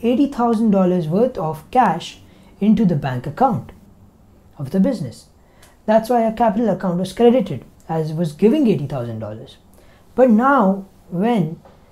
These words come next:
Alex is taking the money away from the business, he's drawing money from the business, why aren't we using the capital account, but creating a separate drawings account? The reason for this is, let's take, for example,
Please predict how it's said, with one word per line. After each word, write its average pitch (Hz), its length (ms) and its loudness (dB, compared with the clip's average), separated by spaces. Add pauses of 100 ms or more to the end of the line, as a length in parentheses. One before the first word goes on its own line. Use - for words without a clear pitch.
(140)
Alex 285 360 2
is 196 180 -4
taking 240 340 2
the 214 80 4
money 156 340 -2
away 240 260 4
from 202 200 0
the 139 80 -2
business, 120 400 -12 (300)
he's 180 360 0 (260)
drawing 254 440 4
money 151 220 0
from 147 240 -6
the 131 80 -6
business, 131 480 -10 (380)
why 233 280 4
aren't 240 380 2
we 226 80 2
using 180 360 2
the 185 100 -2
capital 165 400 -4
account, 160 420 -2 (520)
but 233 240 -2
creating 196 360 0
a 190 60 0
separate 185 380 -4
drawings 139 300 -8
account? 156 340 -6 (800)
The 156 100 0
reason 269 340 4
for 233 140 -2
this 175 240 -2
is, 139 280 -8 (920)
let's 262 320 0
take, 220 300 0
for 208 180 -2
example, 170 680 -2